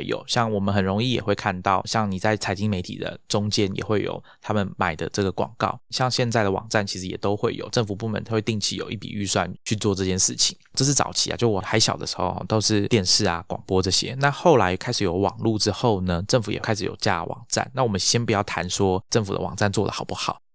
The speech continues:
后来呢，行动电话就手机普及之后，也开始有简讯，用简讯的方式跟大家沟通。那到了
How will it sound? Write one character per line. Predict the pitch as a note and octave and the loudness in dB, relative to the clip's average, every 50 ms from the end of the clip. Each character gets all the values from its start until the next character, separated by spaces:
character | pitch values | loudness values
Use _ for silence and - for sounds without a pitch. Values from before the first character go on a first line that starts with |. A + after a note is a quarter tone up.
| - | -2
后 | - F3+ E3+ | 4 4 6
来 | C#3 A2 G2+ G2+ | 6 6 4 4
呢， | G#2+ G#2+ G#2+ G#2+ G#2 - | 2 2 2 2 0 -2
行 | - - - A#2 A#2+ | 0 0 2 2 4
动 | C#3 C#3+ | 2 2
电 | C3+ C#3 A#2 | 2 0 0
话 | A2 A2 G#2+ G2+ | 2 2 0 0
就 | G2 G#2 | 0 -2
手 | - - - - | -2 -2 -2 0
机 | - G#2+ G#2 G#2 A2+ - - | 0 0 0 0 -2 -6 -8
普 | - - G#2 - | -6 -4 -4 -2
及 | - G2+ F#2+ | -2 -2 2
之 | A2+ | 2
后， | A2 G#2+ | 2 2
也 | G2 | 2
开 | - - - G#2 | -2 -4 -2 0
始 | G2 - - - - - _ _ | 0 0 -2 -4 -10 -14 _ _
有 | - - F2 F2 | -12 -10 -8 -4
简 | - - - - | -4 -4 -4 -2
讯， | - - - A#2 - | 0 0 0 0 0
用 | A#2+ A2+ G#2+ | 0 0 0
简 | - D#2+ E2+ | 0 0 -2
讯 | - - A2 | 0 0 2
的 | G2+ F2+ | 2 2
方 | - G2 F#2 F#2+ | 0 0 0 0
式 | - - | 0 0
跟 | - F#2+ F#2+ | 0 -2 -2
大 | F#2 F2 | -2 -2
家 | F#2 | -4
沟 | F2+ - - - - | -4 -6 -6 -8 -8
通。 | - - - - - _ _ _ - | -8 -10 -12 -12 -14 _ _ _ 0
那 | D#3+ E3 | 0 4
到 | - G3 E3 B2 | 6 6 6 8
了 | G#2+ G2+ G#2 - | 6 4 2 0